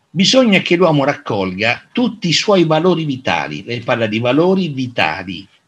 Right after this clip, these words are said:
"le sue energie, che le sviluppi, si prepari alla sua liberazione", si prepari alla sua liberazione, si faccia accogliente.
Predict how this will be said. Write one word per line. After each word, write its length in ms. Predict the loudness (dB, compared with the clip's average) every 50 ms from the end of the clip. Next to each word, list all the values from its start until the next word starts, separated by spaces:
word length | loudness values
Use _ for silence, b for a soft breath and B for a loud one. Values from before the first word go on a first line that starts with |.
| _ B B B B B
"le 120 | B 2
sue 160 | 2 4 4 4
energie, 760 | 4 4 4 2 0 0 0 0 0 -2 -2 -4 -6 -12 _ _ _ b b b b b b b b b b b
che 160 | -2 0 2 4
le 120 | 4 4
sviluppi, 880 | 2 2 0 2 2 4 4 4 2 0 -4 -8 -6 -4 -4 -4 -6 -10 _ _ _ _ _ _ _
si 240 | -10 -6 -6 -4 -2
prepari 460 | 0 -2 0 0 0 2 2 2 2
alla 140 | 2 2 0
sua 180 | 0 0 0
liberazione", 800 | 0 2 2 2 2 0 -2 -2 0 0 0 0 0 -2 -6 -10 _ _ _ _ _ _ _ _ _ _ _ B B B B B B B
si 300 | B -8 -6 -4 -4 -2
prepari 560 | 0 0 0 2 2 2 4 4 4 4 4
alla 120 | 2 2 0
sua 140 | -2 -4 -6
liberazione, 680 | -4 -4 -4 -4 -6 -6 -6 -6 -6 -6 -8 -10 -16 _
si 140 | -12 -8 -6
faccia 220 | -4 -2 -2 -4
accogliente. 720 | -2 0 0 0 2 2 0 0 -2 -4 -10 -14 -18 -20